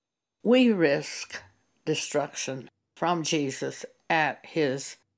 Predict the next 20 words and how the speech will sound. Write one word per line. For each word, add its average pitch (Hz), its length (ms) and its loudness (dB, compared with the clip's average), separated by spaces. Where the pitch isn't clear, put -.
coming. 135 460 -4
So 170 220 2
if 170 180 2
you 233 200 2
are 180 80 0
staying 214 760 0
in 208 200 0
a 180 80 -2
church - 680 -4
where 190 260 4
there's 175 280 0
someone 214 640 2
who 180 140 -4
is 170 200 -2
a 139 60 -6
member 175 680 0
of 151 200 -6
that 190 260 0
church 131 580 -4
who - 200 -2